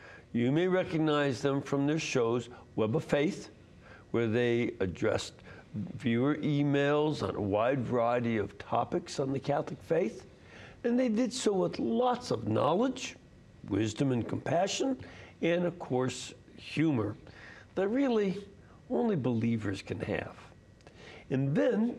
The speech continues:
you may also remember their crash course in Catholicism. <laughs> They didn't really crash, but they did present the basics of Catholic belief and practice in terms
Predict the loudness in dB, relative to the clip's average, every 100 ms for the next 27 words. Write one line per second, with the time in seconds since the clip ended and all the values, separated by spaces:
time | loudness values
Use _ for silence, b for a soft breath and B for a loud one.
0 | -6 -2 0 2 2 2 0 0 0 2
1 | 2 2 0 0 0 0 -2 -8 -6 -2
2 | 0 0 -4 -10 -2 0 2 -2 -8 -2
3 | -2 0 -2 -2 0 2 2 0 -4 -4
4 | -4 -4 -6 -12 -18 -20 -18 -16 -16 -18
5 | -6 -2 0 2 2 2 2 0 -4 -4
6 | -4 -10 -16 -18 B B B B 0 0
7 | 0 -10 -18 -20 -4 0 2 2 0 0
8 | 0 0 2 0 0 -2 -2 0 0 2
9 | 2 -2 -6 -8 -14 -16 -6 -2 -2 -4
10 | -4 -2 -2 -2 -6 -4 -2 0 2 0
11 | -2 -6 -8 -8 -4 -2 -2 -4 -4 -2
12 | -4 0 2 2 0